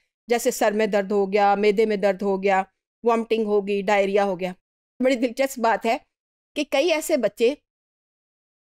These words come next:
जिनके स्कूलों में उस तरह से बड़ा अच्छा और अट्रैक्टिव माहौल नहीं होता, तो सुबह उठते हैं, वो कहते हैं, "हमने स्कूल नहीं जाना।" और वालिदैन पूछते, "क्यों नहीं जाना?" तो वो कहते हैं, "जी, हमारे पेट में दर्द है,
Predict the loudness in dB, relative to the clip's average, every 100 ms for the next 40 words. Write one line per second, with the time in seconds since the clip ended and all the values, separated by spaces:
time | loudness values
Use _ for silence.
0 | -4 0 0 0 -2 -2 0 2 2 2
1 | 0 -4 _ -8 -4 0 0 0 0 2
2 | 2 2 2 -2 -4 0 2 2 2 -2
3 | -2 -2 -2 -2 -2 -4 0 0 0 0
4 | -2 -2 -2 -4 -4 _ _ _ -16 -6
5 | 0 0 0 -2 -2 -2 -4 _ _ -8
6 | -6 -4 -2 -2 -2 -2 0 0 0 -2
7 | -4 -6 -12 _ _ _ -2 2 2 0
8 | 0 0 0 -2 -4 -4 -6 -2 0 2
9 | 2 0 0 -4 _ _ _ -4 -2 0
10 | -2 -2 -2 -4 -4 -2 -2 -2 -8 -6
11 | -8 -8 -12